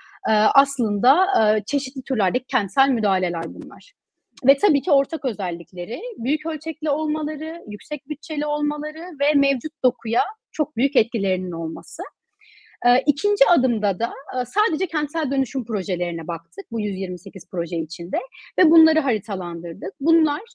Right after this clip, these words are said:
e, toplamda on altı proje, Fikirtepe ve,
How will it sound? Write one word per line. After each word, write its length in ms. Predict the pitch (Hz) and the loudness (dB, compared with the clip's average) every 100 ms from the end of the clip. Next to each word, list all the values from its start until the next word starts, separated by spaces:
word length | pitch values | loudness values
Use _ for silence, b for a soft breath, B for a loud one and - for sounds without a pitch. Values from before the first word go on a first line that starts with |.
| - | -4
e, 160 | 226 226 | -2 0
toplamda 480 | 302 294 294 285 269 | -2 0 0 2 4
on 160 | 262 | 4
altı 300 | 302 302 - - | 2 0 -6 -4
proje, 440 | 311 302 277 330 - | -2 0 -2 -8 -8
Fikirtepe 500 | 220 269 208 240 233 _ _ - 240 - - | -6 -6 -4 -4 -4 _ _ -6 -6 -8 -6
ve, 140 | 220 | -6